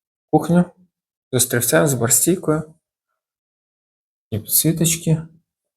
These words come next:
Bosch техніка. Також є посудомийка велика. Така посудомийка.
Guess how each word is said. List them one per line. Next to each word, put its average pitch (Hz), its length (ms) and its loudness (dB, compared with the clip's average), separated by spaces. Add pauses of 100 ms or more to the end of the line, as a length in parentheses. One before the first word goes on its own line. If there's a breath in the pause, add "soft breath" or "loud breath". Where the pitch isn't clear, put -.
(1300)
Bosch 127 380 4
техніка. 175 640 2 (1600)
Також 120 440 0
є 107 140 0
посудомийка 147 640 0 (160)
велика. 160 520 4 (2000)
Така 117 140 -4
посудомийка. 175 760 -2